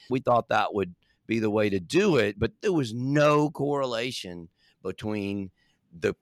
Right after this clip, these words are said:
price of these hedges and the commodities and what we were paying for lumber. So it was just totally a speculative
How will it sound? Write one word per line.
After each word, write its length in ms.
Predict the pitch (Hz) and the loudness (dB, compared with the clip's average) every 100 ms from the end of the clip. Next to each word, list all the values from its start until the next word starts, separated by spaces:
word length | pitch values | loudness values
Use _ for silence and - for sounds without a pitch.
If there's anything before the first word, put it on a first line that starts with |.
| - | -4
price 520 | 98 107 117 123 - | 2 4 4 2 -2
of 160 | 95 82 | -4 -4
these 220 | 104 98 | -6 -4
hedges 500 | 101 113 131 117 107 | -2 -2 -2 -6 -6
and 120 | 95 | -6
the 60 | 90 | -6
commodities 640 | 98 95 104 120 127 117 | -4 -2 0 -2 -4 -2
and 140 | 104 104 | -2 2
what 180 | 113 | 0
we 140 | 104 117 | 0 0
were 140 | 98 | 0
paying 380 | 101 117 113 87 | 0 -2 -2 -4
for 120 | 90 | -4
lumber. 420 | 87 110 82 67 - | 0 0 0 -6 -10
So 320 | - 104 90 90 | -6 -2 -2 -2
it 100 | 120 | -4
was 180 | 104 82 | -6 -4
just 420 | 107 113 120 - | -2 0 -2 -4
totally 360 | 131 151 123 92 | 0 0 0 -4
a 60 | |
speculative 1000 | 87 - _ 123 113 - 107 95 98 87 | -6 -12 _ -6 -6 -6 -6 -2 -2 -2